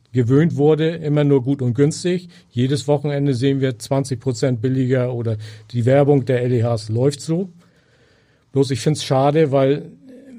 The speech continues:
wir Sozialstandards, äh, bekommen. Herr Heil spricht von zwölf Euro Mindestlohn.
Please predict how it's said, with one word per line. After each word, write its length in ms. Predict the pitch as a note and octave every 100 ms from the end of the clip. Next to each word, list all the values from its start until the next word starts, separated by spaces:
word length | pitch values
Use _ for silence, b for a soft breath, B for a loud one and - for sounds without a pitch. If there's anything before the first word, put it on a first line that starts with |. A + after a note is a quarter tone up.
| - -
wir 560 | B2 C3+ D#3 D#3 E3+ F#3
Sozialstandards, 1200 | D3 C3 B2+ C3+ D3 - D#3+ D#3+ D#3 D3+ - -
äh, 520 | E3+ D#3+ D3 C#3+ D3 E3 - - - - - B2+
bekommen. 720 | B2+ A#2 C#3+ E3+ E3+ - - _ _ _ _ -
Herr 160 | A2
Heil 240 | A2 B2+ D3
spricht 300 | - C3 -
von 120 | A2+
zwölf 280 | - A#2 B2
Euro 240 | B2 A#2
Mindestlohn. 580 | A2+ A#2 B2+ - F3